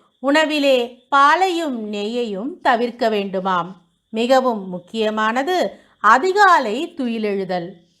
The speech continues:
வைகறையில் துயில் நீக்கி, குளித்து, தூய ஆடை அணிந்து விரதம் இருக்க வேண்டும். தலையில் மலர் சூடிக்கொள்ளக் கூடாது. கண்களுக்கு மை தீட்டக்கூடாது.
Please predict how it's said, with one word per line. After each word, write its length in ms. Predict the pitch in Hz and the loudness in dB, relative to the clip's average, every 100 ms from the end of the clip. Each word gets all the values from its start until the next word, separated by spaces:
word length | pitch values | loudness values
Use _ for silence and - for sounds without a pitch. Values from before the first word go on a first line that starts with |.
| _ _ | _ _
வைகறையில் 1000 | 247 269 392 415 466 415 330 269 202 202 | 2 4 4 2 0 0 0 -2 -4 -6
துயில் 360 | 220 202 202 | -6 -4 -4
நீக்கி, 720 | 190 202 202 339 349 202 - _ _ _ | -6 -8 -8 -6 -4 -4 -10 _ _ _
குளித்து, 640 | 240 233 226 226 359 381 226 - _ _ | -2 0 0 -2 -2 0 -2 -8 _ _
தூய 400 | - 415 466 453 | 2 4 6 4
ஆடை 560 | 320 240 240 226 220 - - | 2 4 4 2 -2 -6 -12
அணிந்து 680 | 175 180 190 339 330 190 _ _ - | -12 -10 -6 -4 -4 -6 _ _ -4
விரதம் 440 | 277 381 403 339 | 4 4 4 2
இருக்க 380 | 240 180 - 349 | -2 -6 -2 0
வேண்டும். 520 | 233 190 180 175 170 - _ _ _ _ | 0 -4 -4 -6 -6 -14 _ _ _ _
தலையில் 600 | 302 302 311 294 277 262 | 2 2 2 -2 -4 -8
மலர் 400 | 226 226 294 415 403 | -4 0 2 0 -2
சூடிக்கொள்ளக் 760 | 320 277 240 - 202 190 320 - | -6 -4 -6 -8 -6 -4 -6 -8
கூடாது. 720 | 226 214 190 180 170 170 170 - _ _ _ | -8 -2 0 0 0 -4 -4 -14 _ _ _
கண்களுக்கு 800 | 330 330 359 381 254 202 - 392 | 2 2 2 0 0 -4 -6 -4
மை 240 | 277 208 | -2 -2
தீட்டக்கூடாது. 1080 | 269 339 285 - 202 - 202 196 185 180 175 | -4 -6 -6 -6 -8 -6 -2 0 0 0 -4